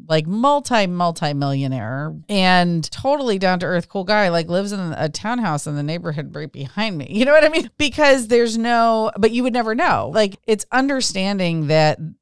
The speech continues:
you can be a celebrity and be humble. And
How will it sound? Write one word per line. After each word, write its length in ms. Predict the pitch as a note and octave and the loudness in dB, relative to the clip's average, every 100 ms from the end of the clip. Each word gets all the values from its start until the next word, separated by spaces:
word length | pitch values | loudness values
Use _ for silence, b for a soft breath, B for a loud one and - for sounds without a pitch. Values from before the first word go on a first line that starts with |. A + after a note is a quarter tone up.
| _ _ G3 | _ _ _
you 260 | F3+ F#3 | -4 -4
can 560 | E3+ G#3 F#3 E3+ D#3+ D#3 _ _ _ | -2 -2 0 0 -4 -8 _ _ _
be 200 | G#3+ A#3+ | -2 2
a 60 | A#3 | 0
celebrity 760 | - F3 F3 F#3+ B3 D4+ C#4+ | 0 0 2 2 -2 -2 -4
and 220 | F#3 F#3+ | -4 -4
be 120 | F3 D#3 | -4 -4
humble. 440 | D3 C3+ - - _ _ _ _ _ _ _ _ _ _ - | -4 -6 -10 -16 _ _ _ _ _ _ _ _ _ _ -2
And 460 | G#3 G3+ G3 F#3+ | 2 4 4 2